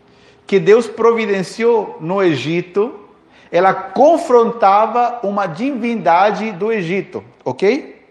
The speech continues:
Isso é importante vocês saberem. Cada praga que Deus manifestava no Egito foi para confrontar e mostrar que Deus era mais poderoso que os deuses, com D minúscula, que os ju-, que os egípcios tinham, ok?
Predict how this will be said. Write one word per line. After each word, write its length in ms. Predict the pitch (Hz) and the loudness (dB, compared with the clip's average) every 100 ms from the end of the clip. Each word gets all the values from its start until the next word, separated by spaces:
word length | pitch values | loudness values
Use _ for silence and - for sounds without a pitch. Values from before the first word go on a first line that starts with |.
| _ _ _ - 170 - | _ _ _ -8 -6 -2
Isso 200 | 165 220 | 0 0
é 20 | |
importante 480 | 196 196 185 185 190 | 0 2 2 0 -4
vocês 160 | 185 | -4
saberem. 500 | - 196 156 120 95 - _ _ _ _ _ - _ - | 2 4 4 0 -8 -16 _ _ _ _ _ -20 _ 0
Cada 340 | 220 285 277 | 2 2 0
praga 520 | 208 202 170 175 185 | 0 2 4 4 0
que 160 | 185 180 | -4 -4
Deus 200 | 175 180 | -4 -6
manifestava 760 | 175 165 165 160 147 175 170 170 | -6 -6 -6 -8 -4 -4 -2 -2
no 120 | 170 | -4
Egito 440 | 160 143 175 202 | -4 -6 -6 -6
foi 260 | 180 - 185 | -8 -6 -4
para 240 | 185 160 | 0 0
confrontar 800 | 156 214 262 262 220 214 - 160 | 0 0 0 2 0 2 0 0
e 60 | 165 | 2
mostrar 480 | 170 180 - 165 185 | 0 -2 0 0 0
que 160 | 214 | -2
Deus 420 | 151 143 185 220 | -4 2 4 4
era 160 | 196 190 | 2 0
mais 260 | 170 202 247 | 2 0 -2
poderoso 760 | - 233 214 170 175 175 226 - - _ | 0 0 2 2 0 -2 -6 -8 -20 _
que 160 | - 180 | -2 2
os 180 | 202 175 | 2 2
deuses, 640 | 135 147 170 190 196 226 | 0 2 4 2 -2 -6
com 160 | - 160 | -4 -2
D 100 | 175 | 0
minúscula, 680 | 165 170 - 220 226 349 - - - | 0 -4 -2 0 0 -2 -12 -20 -16
que 160 | - 160 | -2 0
os 180 | 180 - | 0 -4
ju-, 160 | 139 170 - | -10 -10 -8
que 120 | - | 2
os 140 | 170 175 | 2 4
egípcios 560 | 190 143 175 - 220 | 2 2 -2 -2 -8
tinham, 480 | - - 202 180 120 | -6 -4 0 0 0
ok? 480 | 117 165 190 330 - | 0 0 0 -2 -12